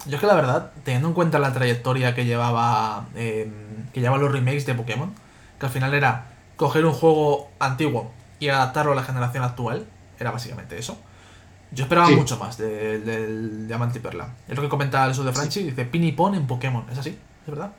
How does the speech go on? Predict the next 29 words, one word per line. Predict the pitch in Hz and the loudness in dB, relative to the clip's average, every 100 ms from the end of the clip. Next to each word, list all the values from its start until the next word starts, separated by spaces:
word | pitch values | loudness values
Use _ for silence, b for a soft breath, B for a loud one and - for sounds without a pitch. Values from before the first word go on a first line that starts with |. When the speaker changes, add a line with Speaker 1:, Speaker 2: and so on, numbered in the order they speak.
| - - - | -20 -14 -2
Speaker 2:
Eh, | 165 | 2
es | 165 - | 4 4
que | 160 | 6
realmente | 156 143 147 | 6 6 4
Speaker 1:
Sí. | 147 | 4
Speaker 2:
es | |
un | 160 | 2
pin | 139 135 | 2 2
y | |
pong. | 120 143 | 2 0
Speaker 1:
Sí, | |
sí. | - | -2
Speaker 2:
O | |
sea, | 131 | -4
la | 123 | -2
primera | 139 | 0
vez | 143 | 2
que | 151 | 2
lo | 147 | 4
ves | 147 | 2
y | |
tú, | 131 123 | 0 -6
"Es | - | -10
que | |
es | - | -10
un | 139 | -10
pin | 127 110 | -10 -10
y | |
pong". | 127 | -10